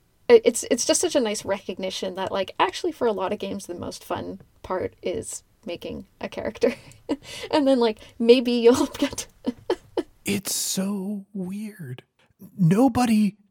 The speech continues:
Speaker 2: talks about it. Like, I hadn't heard lonely fun as a term until, uh, that book came out.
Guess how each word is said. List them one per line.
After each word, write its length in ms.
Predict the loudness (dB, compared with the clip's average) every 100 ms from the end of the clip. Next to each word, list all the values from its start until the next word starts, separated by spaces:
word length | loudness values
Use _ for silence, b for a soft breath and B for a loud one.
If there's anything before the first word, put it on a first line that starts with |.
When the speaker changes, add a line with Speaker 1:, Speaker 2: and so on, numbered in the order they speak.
| _ -8
Speaker 2:
talks 500 | 0 0 0 0 0
about 320 | 2 0 -2
it. 160 | -2
Like, 220 | 2 2 4
I 160 | 4
hadn't 380 | 4 2 2 -2
heard 380 | 2 4 4 2
lonely 400 | 4 4 4 2
fun 540 | 0 0 2 0 -2 0
as 140 | 0
a 80 | 0
term 480 | -2 0 2 2 0 0
until, 840 | 0 0 -2 2 2 2 0 -4 -2
uh, 320 | 0 2 -2 0
that 240 | 0 0 -2
book 260 | -4 -6
came 300 | -8 -4 -2
out. 300 | 0 0 -2